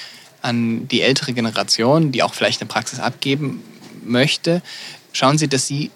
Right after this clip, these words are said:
möglichst zufrieden in Ihrem Job sind.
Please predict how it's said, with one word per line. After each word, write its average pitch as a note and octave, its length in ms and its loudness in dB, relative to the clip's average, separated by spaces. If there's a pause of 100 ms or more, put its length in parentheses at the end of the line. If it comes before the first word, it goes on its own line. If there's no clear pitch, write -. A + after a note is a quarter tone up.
(140)
möglichst D3+ 600 0
zufrieden E3+ 580 -2
in A#2+ 140 0
Ihrem B2 180 2
Job A#2+ 300 0
sind. G3 340 0